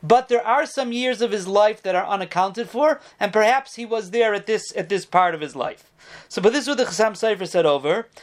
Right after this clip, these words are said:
and he got to Constantinople, and he was, he was poor,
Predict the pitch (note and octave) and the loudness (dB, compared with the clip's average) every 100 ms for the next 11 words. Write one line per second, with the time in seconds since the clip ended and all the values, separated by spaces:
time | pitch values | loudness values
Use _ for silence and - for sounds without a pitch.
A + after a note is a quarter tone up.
0 | - - D3+ E3 A3 B3+ B3+ A#3+ A#3 F#3+ | -14 -6 -4 2 2 2 -4 -10 -8 -2
1 | A3+ A3+ A3+ F#3+ G3 A3 G#3 G3+ G3+ F3 | -2 -2 -10 -6 -2 -2 0 0 0 -4
2 | E3+ D#3 D3 B2+ - - _ D#3 D3 C#3+ | -4 0 0 -2 -18 -20 _ 0 0 0
3 | - - B3 A3 F#3 E3+ | -8 0 4 4 4 0